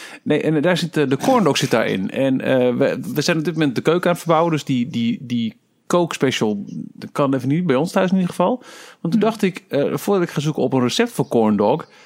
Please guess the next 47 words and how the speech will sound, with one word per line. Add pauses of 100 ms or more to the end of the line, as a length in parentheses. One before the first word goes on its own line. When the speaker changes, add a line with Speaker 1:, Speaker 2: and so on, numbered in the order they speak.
(540)
Speaker 1:
is
er
een
corn
dog
te
koop
in
Nederland?
Toen
kwam
ik
op
een
bericht
van
begin
dit
jaar
dat
Sligro
er
een
post, (140)
eh,
het,
een
mister
Corn
Dog
heeft
verkocht. (120)
Maar
is
er
een, (540)
kun
je
die
nog
steeds
ergens
kopen
in
Nederland?
Zijn
er